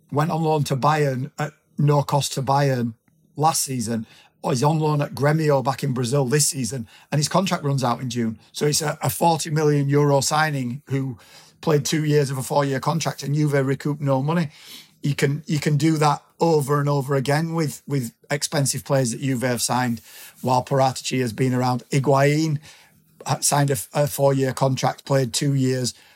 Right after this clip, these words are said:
went out on loan. Um, sorry, signed a five-year contract, went out on loan at, at Milan and Chelsea for a year, came back and was basically Ronaldo's backup for, um, the nineteen twenty season, and then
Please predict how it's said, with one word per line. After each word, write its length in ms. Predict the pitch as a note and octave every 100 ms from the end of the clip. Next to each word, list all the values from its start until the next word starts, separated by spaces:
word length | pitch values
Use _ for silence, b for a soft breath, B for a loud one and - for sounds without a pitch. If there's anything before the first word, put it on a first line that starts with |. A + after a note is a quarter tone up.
| b -
went 200 | C#3 D3
out 200 | C3 C#3
on 160 | C3+
loan. 440 | C3 C3 C3 A#2+ - b b b b B2
Um, 580 | B2 B2 B2 A#2 A#2 G2+ _ -
sorry, 220 | - D3+
signed 220 | C3+ D3 B2+
a 40 |
five-year 420 | - D3 B2+ B2+
contract, 400 | B2 B2 A#2+ - B B -
went 160 | D3+
out 180 | D3+ D3+
on 120 | D3
loan 260 | D3 D3 C#3+
at, 120 | D3 _ D#3
at 120 | D#3+
Milan 280 | D3 D3 D3
and 100 | C3
Chelsea 320 | D3+ D3 C#3
for 180 | - C#3+
a 60 |
year, 300 | C#3 C#3+ C3+ B B B
came 280 | - D#3 D#3
back 220 | D3+ C#3+
and 120 | D3 C#3+
was 220 | B2+ A#2 - - - C3
basically 440 | D#3 C#3+ C3 C3+
Ronaldo's 500 | C3 C#3 C#3 C3+ A2+
backup 520 | A2+ C#3 - C#3+ - -
for, 500 | - B2+ B2 A#2 A2+ B B B _
um, 360 | A#2+ A#2 A#2 B2+
the 240 | C3 B2 B2
nineteen 480 | C#3 C#3 A#2+ C3
twenty 300 | A#2 C#3+ D3+
season, 400 | C#3 C#3 B2+ A#2+
and 120 | C3 C3+
then 280 | C3+ B2